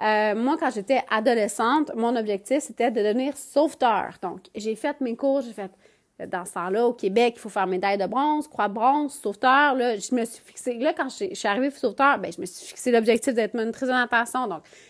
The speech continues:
j'ai fait l'objectif d'être monitrice de natation. Une fois que j'étais monitrice de natation, ben là, je voulais devenir monitrice aquaforme. Fait que là, je suis devenue monitrice aquaforme. Là, je me suis trouvé une job. Je faisais, euh, entre vingt et trente heures par semaine. Et je te le jure que même à cette époque-là,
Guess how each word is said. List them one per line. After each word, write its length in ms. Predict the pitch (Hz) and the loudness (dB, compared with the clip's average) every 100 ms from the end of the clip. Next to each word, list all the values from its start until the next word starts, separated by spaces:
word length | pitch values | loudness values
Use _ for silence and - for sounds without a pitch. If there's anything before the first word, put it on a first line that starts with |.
| _ | _
j'ai 120 | - | -4
fait 180 | 208 233 | -2 0
l'objectif 440 | 226 208 202 - 233 | -2 -2 -4 -4 -2
d'être 160 | 233 | 0
monitrice 320 | 220 208 240 | 0 -2 -4
de 40 | 233 | -4
natation. 440 | 226 208 208 320 | -2 -4 -4 -2
Une 420 | 392 - _ _ | -2 -4 _ _
fois 100 | - | -6
que 60 | 320 | -2
j'étais 120 | 311 | 0
monitrice 300 | 285 262 311 | 0 0 -2
de 60 | 285 | 0
natation, 600 | 269 247 262 269 - 302 | 0 0 -2 0 -2 0
ben 140 | 208 | 2
là, 140 | 208 233 | 2 2
je 60 | |
voulais 160 | 254 233 | 4 4
devenir 240 | 233 240 | 2 0
monitrice 340 | 240 226 - 254 | -2 -2 -4 -2
aquaforme. 540 | 254 233 262 302 226 | 0 -2 0 -2 -2
Fait 60 | - | -8
que 80 | |
là, 40 | 185 | -10
je 60 | |
suis 200 | 185 - | -10 0
devenue 180 | 233 240 | 2 2
monitrice 380 | 233 214 - 220 | 2 -2 -2 -4
aquaforme. 540 | 190 185 190 277 349 359 - _ - | -2 -2 -2 -2 -2 -6 -16 _ -6
Là, 60 | |
je 80 | 254 | -2
me 80 | 226 | -2
suis 120 | 214 | -4
trouvé 200 | - 233 | -8 -6
une 160 | 208 190 | -4 -4
job. 320 | 269 311 330 - _ _ | -2 0 -2 -6 _ _
Je 100 | - | -12
faisais, 580 | - 226 240 240 226 - _ 208 | -8 -4 -2 -2 -4 -10 _ -10
euh, 680 | 202 202 196 190 185 185 180 - _ - | -6 -4 -4 -6 -6 -8 -10 -16 _ -10
entre 300 | 226 226 233 226 | -8 -8 -8 -6
vingt 100 | 240 | -6
et 100 | 247 | -6
trente 280 | - 415 240 | -10 -8 -6
heures 140 | 240 | -6
par 140 | 160 | -8
semaine. 440 | - 214 233 330 339 - _ - | -10 -8 -6 -4 -6 -8 _ -12
Et 80 | 233 | -8
je 100 | 220 | -6
te 120 | 240 | -6
le 180 | 214 202 | -8 -8
jure 400 | 226 339 359 311 | -6 -4 -4 -6
que 60 | 202 | -8
même 300 | 190 247 370 | -6 -4 -4
à 80 | 294 | -4
cette 180 | 233 208 | -6 -10
époque-là, 580 | 196 208 208 302 339 | -8 -8 -4 -2 -2